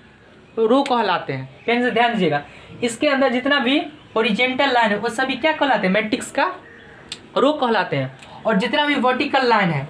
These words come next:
वो सभी क्या कहलाते हैं, कॉलम कहलाते हैं। यानी कि बोले तो आर वन, आर टू और आर थ्री, यानी रो वन, रो टू, रो थ्री, इसको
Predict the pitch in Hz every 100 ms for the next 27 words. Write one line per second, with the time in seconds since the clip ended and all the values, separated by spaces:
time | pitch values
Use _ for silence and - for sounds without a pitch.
0 | - 214 254 254 - 294 294 254 185 156
1 | 139 - - - 233 247 226 214 202 151
2 | 147 139 - - 185 214 220 190 220 247
3 | 247 233 - 190 208 220 214 208 226 247
4 | 285 - - 180 185 190 220 220 - 220
5 | 247 269 - 196 190 196 247 330 - -
6 | - - 185 143 139 - - 202 214 -
7 | 185 202 247 240 262 294 - 196 240 240
8 | 269 311 - 208 285 370 - - 165 135
9 | - - 214 -